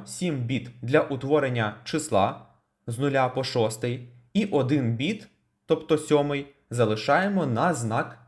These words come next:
від'ємності. Ось і отримуємо сім біт. Як бачимо, порядковий номер біту — це ступінь двійки. Наприклад, якщо біт під номером нуль дорівнює одиниці,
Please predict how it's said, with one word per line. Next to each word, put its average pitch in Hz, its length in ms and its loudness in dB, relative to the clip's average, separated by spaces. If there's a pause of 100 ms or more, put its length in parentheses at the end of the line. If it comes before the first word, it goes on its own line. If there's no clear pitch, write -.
від'ємності. 117 880 -4 (460)
Ось 208 420 0
і 180 120 0
отримуємо 156 800 -2
сім 165 320 -4
біт. 104 260 -6 (360)
Як 165 240 4
бачимо, 95 520 0 (420)
порядковий 143 600 2
номер 113 320 -4
біту — 208 460 -6
це 208 300 0 (100)
ступінь 170 460 -6 (120)
двійки. 120 460 -4 (320)
Наприклад, 151 680 2 (260)
якщо 190 540 2
біт 131 340 -2 (140)
під 135 140 0
номером 220 480 4 (140)
нуль 135 320 2 (340)
дорівнює 165 500 2
одиниці, 170 720 0